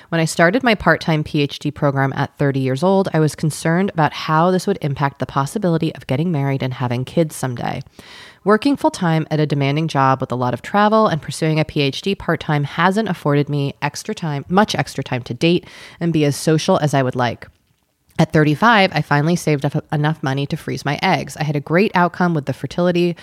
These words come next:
preservation process, and I have been hopeful this would give me the peace of mind to complete my P H D program without constant anxiety and worry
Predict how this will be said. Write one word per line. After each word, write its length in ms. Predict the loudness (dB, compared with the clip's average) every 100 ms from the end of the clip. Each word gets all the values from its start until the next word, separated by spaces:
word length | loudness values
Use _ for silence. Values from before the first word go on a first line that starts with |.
| -18 -20 -6
preservation 640 | 0 2 2 2 2 0
process, 520 | 0 2 2 0 0 -2
and 160 | -2
I 60 | -2
have 100 | 0
been 120 | -4
hopeful 520 | 0 -2 2 0 2 0
this 200 | -4 -2
would 140 | -2
give 120 | -2
me 100 | -2
the 100 | -4
peace 360 | -6 -4 -4 -2
of 100 | 0
mind 400 | 2 2 0 -6
to 100 | -12
complete 400 | -10 -2 0 2
my 100 | 0
P 200 | 2 -2
H 180 | -2 -4
D 120 | -6
program 520 | -2 -2 0 0 -2 -4 -12 -18 -18 -18 -2
without 320 | 2 4 2
constant 500 | 0 0 2 2 0
anxiety 460 | 2 4 4 4 2
and 100 | 0
worry 420 | 0 0 0 -4